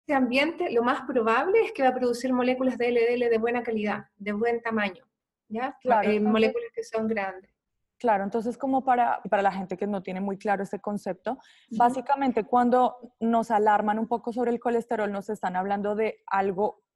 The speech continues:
Speaker 2: como una gran sombrilla que abarca muchos tipos de proteína realmente que está ligada al colesterol, porque es
Speaker 1: Sí.
Speaker 2: una lipoproteína
Speaker 1: Exacto.
Speaker 2: que carga,
Speaker 1: Sí.
Speaker 2: que es como un vehículo que carga con este colesterol en la sangre.
Speaker 1: Sí.
Speaker 2: Y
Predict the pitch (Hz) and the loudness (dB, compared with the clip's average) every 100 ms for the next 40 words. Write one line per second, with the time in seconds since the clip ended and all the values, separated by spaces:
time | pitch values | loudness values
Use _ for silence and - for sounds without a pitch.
0 | _ - 214 208 202 - 226 220 226 233 | _ -2 -2 2 0 0 -2 2 4 4
1 | 226 226 - 226 226 220 202 202 160 - | 2 0 0 2 2 2 0 0 0 -4
2 | 208 190 185 - 190 240 254 247 - 233 | -2 0 -2 -4 -2 -2 0 -2 -2 -4
3 | 196 214 247 _ _ _ 214 220 226 214 | -4 -6 -10 _ _ _ -2 0 2 2
4 | 202 196 277 254 202 202 196 190 196 190 | 0 0 2 2 4 2 2 -4 -6 -4
5 | 185 180 175 175 175 185 165 - 196 190 | -4 0 0 0 0 -2 -4 0 0 0
6 | - - 175 170 190 196 202 214 - 185 | -4 -12 -12 -10 -6 -4 -2 -4 -4 -6
7 | - 180 170 170 190 175 196 - - _ | -6 -8 -8 -8 -6 -8 -10 -16 -20 _
8 | - 196 - 208 196 190 208 285 - 196 | -4 -4 0 2 2 2 2 2 -2 -6
9 | - 220 240 240 233 226 233 233 180 175 | -6 0 2 4 4 4 2 0 -4 -6
10 | - _ - 208 202 185 180 196 175 165 | -8 _ -10 -4 -2 -2 -4 -6 -8 -6
11 | 180 180 180 170 170 165 160 156 214 190 | -6 -6 -6 -4 -4 -6 -10 -4 -2 -2
12 | 170 - - _ _ _ _ _ _ - | -4 -8 -14 _ _ _ _ _ _ -2
13 | 277 277 269 269 269 | 2 2 2 0 -2